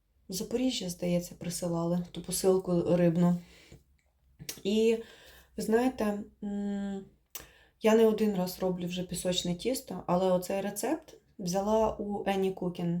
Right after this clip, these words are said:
в Інсті. Е, реально дуже швидко. І то у мене було якось такими вони комками, тісто бралося дуже часто. Здається, я по рецепту Клопотенка робила, і в нього досить часто такі, типа,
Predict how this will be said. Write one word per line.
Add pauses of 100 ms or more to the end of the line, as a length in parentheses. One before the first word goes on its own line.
(140)
в
Інсті.
Е,
реально
дуже
швидко. (480)
І
то
у
мене
було
якось
такими
вони
комками,
тісто
бралося
дуже
часто.
Здається,
я
по
рецепту
Клопотенка
робила,
і
в
нього
досить
часто
такі,
типа,